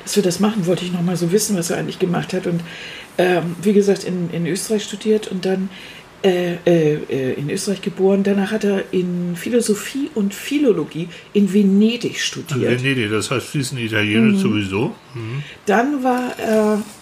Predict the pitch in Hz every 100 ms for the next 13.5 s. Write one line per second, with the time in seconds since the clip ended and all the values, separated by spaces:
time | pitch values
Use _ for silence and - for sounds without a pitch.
0 | - - 208 202 202 190 208 208 220 202
1 | 208 202 175 220 - 220 208 202 - 180
2 | 180 170 - - - - 175 170 285 285
3 | 220 175 170 - 165 170 185 190 190 185
4 | 208 190 190 202 254 226 - - 165 175
5 | 165 185 - 156 - 185 185 208 - 254
6 | 294 - - 131 135 - - - - -
7 | - - - 208 202 196 190 190 185 185
8 | - - 214 196 202 214 220 208 196 196
9 | - - - 185 170 220 247 220 220 208
10 | 202 202 - - - 180 214 220 220 -
11 | 185 202 220 214 - 190 196 - - -
12 | - 120 117 98 107 110 110 113 107 -
13 | 104 - 107 98 92